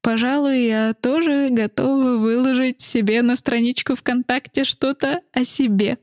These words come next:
<laughs> например. Ну что, люблогеры, на сегодня это все. Я благодарю вас. Приходите в Telegram-канал Люблогинг, чтобы обсудить эту тему,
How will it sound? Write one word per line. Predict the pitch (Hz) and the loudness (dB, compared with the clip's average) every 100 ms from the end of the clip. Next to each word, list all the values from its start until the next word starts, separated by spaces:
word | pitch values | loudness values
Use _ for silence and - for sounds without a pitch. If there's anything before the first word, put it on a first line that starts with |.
| - | -6
<laughs> | 269 - | -6 0
например. | 269 254 226 - 240 220 220 - _ _ - | 2 2 0 0 2 2 0 -6 _ _ -2
Ну | 262 294 | 0 0
что, | 262 330 277 | 0 0 2
люблогеры, | 240 240 262 254 220 208 202 _ _ _ | 0 0 0 0 0 0 -4 _ _ _
на | 233 247 | 0 0
сегодня | - 254 285 285 269 254 | 0 0 0 0 0 0
это | 254 | -2
все. | 254 - 254 311 - - | -4 -2 -2 -2 -6 -4
Я | 240 254 | -2 0
благодарю | 247 254 240 226 226 269 | 0 0 0 0 0 0
вас. | 247 226 214 | 0 0 -2
Приходите | - 247 247 240 240 277 269 | -2 -2 0 0 0 0 -2
в | 240 | -2
Telegram-канал | 240 214 220 233 233 233 226 226 | -2 0 0 0 0 0 0 0
Люблогинг, | 220 208 220 233 233 214 | 0 0 0 0 0 0
чтобы | - - 226 226 | -2 -2 -2 -2
обсудить | - 233 - 233 208 214 240 - | -2 -4 -2 0 0 2 0 -2
эту | - 226 214 | -4 -2 -2
тему, | 196 233 247 233 208 | -2 0 0 0 0